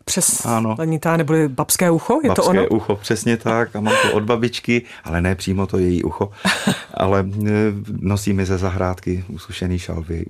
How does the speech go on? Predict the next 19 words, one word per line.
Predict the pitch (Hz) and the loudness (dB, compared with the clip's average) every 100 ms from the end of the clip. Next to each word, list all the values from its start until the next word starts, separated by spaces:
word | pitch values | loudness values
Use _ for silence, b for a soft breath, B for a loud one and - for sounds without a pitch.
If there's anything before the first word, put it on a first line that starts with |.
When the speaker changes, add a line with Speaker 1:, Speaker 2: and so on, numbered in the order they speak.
| 85 | -10
Speaker 2:
úžasný. | 87 87 - 80 | -12 -10 -12 -6
Speaker 1:
A | 156 - | -6 -4
už | 135 | -2
vám | 165 165 | 0 2
někdy | 170 165 | 2 0
hlas | 165 165 160 - | 0 0 -2 -2
vypověděl | 160 160 151 147 156 | 0 0 0 0 0
službu, | 160 - 160 147 147 175 | -2 -2 0 0 -2 -4
zrovna | 185 160 151 | -2 -2 0
třeba | 147 156 143 147 | -4 -4 -2 -2
ve | 143 | -4
chvíli, | 139 147 147 143 | -4 -2 -2 -2
kdy | 143 | -2
se | - | -4
to | 127 | -4
opravdu | 143 - 147 156 | -4 -2 -2 -2
úplně | - 147 147 | -2 -2 0
nejméně | 147 143 143 147 | 0 -2 -2 -2
hodilo? | 156 143 143 180 | -2 0 -2 -2